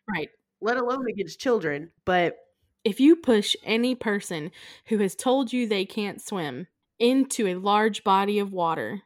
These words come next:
Speaker 1: you deserve to get hit in the face. Whether it is Down syn-, Down syndrome person or anybody. I don't care. Any person who says, "I can't swim,"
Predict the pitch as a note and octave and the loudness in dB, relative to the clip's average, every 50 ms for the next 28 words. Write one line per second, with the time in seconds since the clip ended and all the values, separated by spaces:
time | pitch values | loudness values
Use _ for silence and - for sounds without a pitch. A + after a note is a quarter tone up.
0 | _ _ - G#3 G#3 G#3 G3+ G3 F#3 F3+ F#3+ F3+ E3+ F3 F3+ - - A#2 F#3 - | _ _ -2 0 2 4 4 4 2 2 0 -2 -4 -4 -4 -6 -8 -8 -12 -12
1 | - F#2+ - - - - - _ _ _ _ _ _ _ _ _ _ _ _ _ | -12 -14 -14 -14 -18 -20 -20 _ _ _ _ _ _ _ _ _ _ _ _ _
2 | _ _ _ - - - - - - B3 B3+ A#3+ A3+ G#3 G3 F#3 F#3+ F#3+ G#3 G#3+ | _ _ _ -20 -20 -20 -8 0 4 6 8 8 8 8 4 2 0 2 4 4
3 | A#3 B3 A#3+ - A#3+ A3+ A#3 A#3 - G#3+ G3+ A3 A3+ B3+ C#4 C#4+ C4+ - C4+ C4 | 4 4 4 2 2 2 2 -2 -2 0 2 4 4 4 4 2 2 2 2 2
4 | A#3+ C4 A#3+ A#3+ A#3 - B3 A3 A3+ A3 - A3 G#3+ G3+ F#3+ F#3+ F3+ - - - | 4 4 2 2 2 0 2 2 2 2 0 -2 -2 -2 -2 -4 -4 -6 -6 -6
5 | - A3 A3+ G#3+ G3 F#3+ E3+ A#2+ A#2+ A2+ - - - - - - - - C4 D4+ | -2 -2 0 0 0 0 -2 -2 -2 -4 -8 -10 -16 -20 -18 -6 0 2 2 4
6 | C#4+ B3 A#3 A#3+ - C4 B3+ A#3+ A#3 A3+ A3 - - - _ _ _ - C4 D4 | 4 2 0 0 2 2 4 4 4 2 0 -2 -8 -20 _ _ _ -2 0 2
7 | D#4+ E4+ F4+ F#4 G4 G4 G4 - - D#4 C#4+ C4 - - G#3 G#3 A3 G3+ - F#3+ | 2 4 4 4 2 2 0 0 0 2 2 2 0 0 0 0 0 0 0 -2
8 | F#3 F3+ - - - - _ _ - - A#3+ B3+ C4 C#4 C#4 C#4 - C#4 C4 B3 | -2 -4 -6 -12 -20 -20 _ _ 2 4 6 6 6 6 4 0 0 -2 -2 -2
9 | - - - - A#3 F#3 - - - G#3 | -2 -8 -10 -8 -6 -6 -6 -8 -12 -14